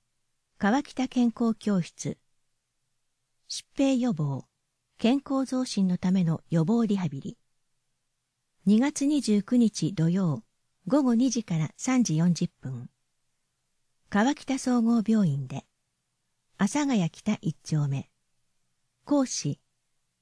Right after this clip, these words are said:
川北リハビリテーション病院院長、宮村浩平、ほか。六十名、申し込み順。いずれも、申し込み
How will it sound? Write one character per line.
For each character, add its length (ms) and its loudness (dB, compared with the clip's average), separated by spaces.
川 240 2
北 260 -4
リ 100 0
ハ 140 -4
ビ 140 0
リ 100 0
テ 180 -2
ー 40 -2
シ 120 -4
ョ 40 4
ン 100 6
病 260 2
院 220 -6
院 200 4
長、 460 -8
宮 240 4
村 240 2
浩 260 -2
平、 440 -2
ほ 140 -2
か。 260 -6
六 260 0
十 240 0
名、 440 -4
申 200 2
し 80 -10
込 140 0
み 120 4
順。 300 -2
い 100 2
ず 140 2
れ 140 2
も、 200 2
申 200 4
し 120 -10
込 140 -2
み 180 2